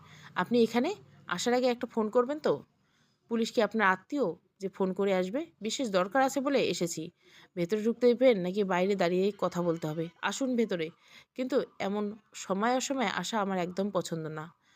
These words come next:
বিরক্ত মুখে কথাগুলো বলে দরজা থেকে সরে দাঁড়ালেন মিসেস সুচেতনা সেন। ছোট্ট দু কমরার ভাড়া বাড়িতে থাকেন স্বামী স্ত্রী। কেন যে ভাড়া গুনতে হচ্ছে বলে সুচেতনা দুঃখ করেছিল,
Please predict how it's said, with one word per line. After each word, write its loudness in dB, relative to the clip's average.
বিরক্ত 0
মুখে 0
কথাগুলো 2
বলে 4
দরজা 0
থেকে -2
সরে 2
দাঁড়ালেন -2
মিসেস -8
সুচেতনা -4
সেন। -4
ছোট্ট -2
দু 4
কমরার 4
ভাড়া 6
বাড়িতে -2
থাকেন -4
স্বামী -2
স্ত্রী। -6
কেন -2
যে -4
ভাড়া -2
গুনতে -6
হচ্ছে -2
বলে 0
সুচেতনা -4
দুঃখ -2
করেছিল, 2